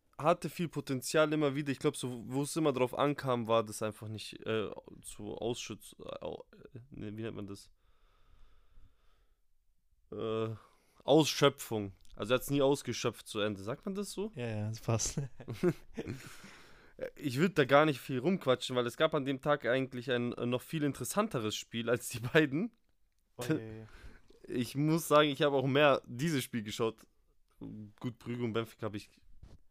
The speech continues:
Speaker 1: mir noch Highlights reingezogen, aber mehr auch nicht.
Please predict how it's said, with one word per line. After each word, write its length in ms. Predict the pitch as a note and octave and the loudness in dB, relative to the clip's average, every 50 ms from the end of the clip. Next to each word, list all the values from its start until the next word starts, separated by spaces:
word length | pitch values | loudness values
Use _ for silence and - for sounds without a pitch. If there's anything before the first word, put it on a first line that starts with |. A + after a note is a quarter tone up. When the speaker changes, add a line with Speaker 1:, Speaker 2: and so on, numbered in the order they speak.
| _ _ _ _ _ _ - | _ _ _ _ _ _ -4
Speaker 1:
mir 160 | B2 B2+ C3+ | 0 2 4
noch 160 | D3 D#3 D#3 | 4 4 4
Highlights 500 | D#3+ D3 D3 D3+ C#3+ B2 G#2+ - - G#2+ | 6 6 6 6 4 2 0 -2 -4 0
reingezogen, 960 | G#2+ G#2 G#2 G2+ G2+ G#2 G#2 - - - - - - A2+ A2 G#2+ A#2 B2 C3+ - - - - | 0 0 0 0 -2 -4 -6 -8 -10 -14 -12 -8 -6 -6 -6 -6 -6 -6 -8 -8 -10 -14 -12
aber 220 | - A2+ A2 A2 | -10 -6 -6 -4
mehr 140 | G#2+ G#2+ G#2+ | -2 0 0
auch 100 | G#2 G#2+ | 0 0
nicht. 260 | A2 B2 C3+ - - | -2 -4 -6 -8 -10